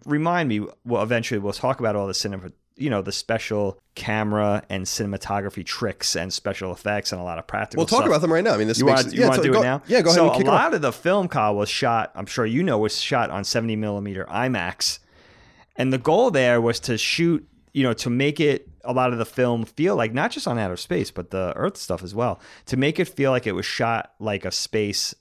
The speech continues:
Speaker 1: like one of the nasa documentaries. And they even, um, sort of improvised this strange,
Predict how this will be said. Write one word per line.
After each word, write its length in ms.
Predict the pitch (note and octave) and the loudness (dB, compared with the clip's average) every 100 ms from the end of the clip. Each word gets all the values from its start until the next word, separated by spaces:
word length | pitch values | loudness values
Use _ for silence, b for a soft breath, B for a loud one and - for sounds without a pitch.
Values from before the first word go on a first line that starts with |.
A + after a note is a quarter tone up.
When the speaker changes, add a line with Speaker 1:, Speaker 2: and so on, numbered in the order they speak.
| - | -10
Speaker 1:
like 180 | F#2+ | -10
one 220 | F#2+ G2+ G2+ | -6 -8 -8
of 80 | |
the 100 | F#2+ | -8
nasa 380 | F2+ G2+ D#3 - | -8 -6 -8 -8
documentaries. 720 | - C#2+ - - - - - - b b b b b | -8 -10 -10 -14 -14 -16 -18 -20 b b b b b
And 160 | - C3 | -2 0
they 100 | B2 | 2
even, 380 | C#3 C4 D#4 - _ - | 2 2 0 -4 _ -6
um, 300 | B2+ A#2+ A2 G#2+ | 0 0 0 -2
sort 320 | - A#2+ A2 | 0 2 2
of 100 | G#2+ | -2
improvised 720 | - A#2+ A#2+ G#2 G2+ G2 F#2+ - | -6 -6 -4 -2 0 0 -2 -6
this 280 | F2 - - b b b b b | -6 -6 -8 b b b b b
strange, 840 | - - - A#2+ C#3 F3 F#3 F3 | -8 -6 -2 0 2 0 0 -4